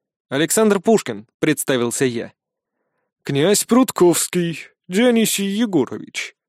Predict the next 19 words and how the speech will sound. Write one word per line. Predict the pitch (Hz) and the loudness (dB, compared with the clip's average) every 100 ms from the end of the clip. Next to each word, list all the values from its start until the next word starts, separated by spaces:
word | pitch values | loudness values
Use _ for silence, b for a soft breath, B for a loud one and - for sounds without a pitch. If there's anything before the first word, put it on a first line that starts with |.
| _ - | _ -6
ответил | 160 143 127 139 | -2 0 0 -2
подошедший. | 156 165 - 123 - - - _ _ _ _ _ _ _ | 2 0 0 -2 -4 -8 -10 _ _ _ _ _ _ _
"Вы | 123 131 | -2 -2
уже | 113 110 117 | -2 -6 -6
совсем | 135 123 135 127 | -4 -4 -4 -6
взрослый, | 113 127 127 175 - - - - _ _ _ _ 190 | -4 -2 2 2 0 -10 -16 -18 _ _ _ _ 0
настоящий | 202 - 160 135 127 151 - 170 | 2 4 2 4 4 2 2 2
представитель | 143 131 - 120 123 156 135 | 0 0 -2 0 0 2 0
и | |
наследник | 123 120 135 151 165 156 | 0 -2 0 0 0 -2
своего | 143 131 127 160 | 0 0 0 0
клана". | 156 185 208 120 104 - _ _ _ _ _ _ _ _ _ _ - | 2 2 2 -2 -8 -16 _ _ _ _ _ _ _ _ _ _ 0
Тонкий | 302 262 220 | 4 4 4
укол, | 214 254 277 247 | 4 4 4 4
казалось, | - 196 170 208 185 - - | 2 0 4 4 2 -2 0
прошел | 170 160 175 170 | 0 2 2 4
мимо | 170 156 156 | 4 2 2
ушей | 151 160 135 | 2 2 2
отца, | - - 240 | 0 0 0